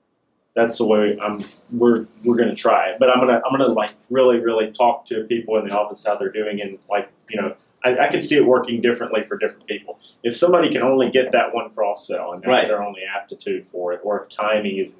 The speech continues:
Speaker 1: time is an issue, like an A E P or something, I might go life only rather than D V H.
Speaker 2: Right, right.
Speaker 1: And then maybe even throw D V H in the back end. "By the way, did you want the dental vision hearing?" Instead of the, I,
Speaker 2: Yeah.
Speaker 1: "Do you want fries with that?"
Speaker 2: Yep.
Speaker 1: concept.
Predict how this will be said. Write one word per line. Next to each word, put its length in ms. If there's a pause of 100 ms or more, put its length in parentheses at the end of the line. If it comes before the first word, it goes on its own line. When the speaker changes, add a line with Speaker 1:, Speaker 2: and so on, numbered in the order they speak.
(120)
Speaker 1:
time 340
is 120
an 80
issue, 260
like 180
an 80
A 40 (120)
E 140
P 80
or 80
something, 340 (360)
I 80
might 260
go 140
life 560 (920)
only 560 (140)
rather 260
than 120
D 100
V 160
H. 60
Speaker 2:
Right, 240
right. 160 (260)
Speaker 1:
And 220
then 380
maybe 240
even 180
throw 160
D 120
V 140
H 180
in 40
the 60
back 260
end. 100
"By 120
the 60
way, 160
did 140
you 140
want 240
the 80
dental 240
vision 320
hearing?" 260
Instead 260
of 60
the, 120 (220)
I, 80
Speaker 2:
Yeah. 260 (120)
Speaker 1:
"Do 80
you 120
want 180
fries 340
with 120
that?" 220
Speaker 2:
Yep. 280
Speaker 1:
concept. 580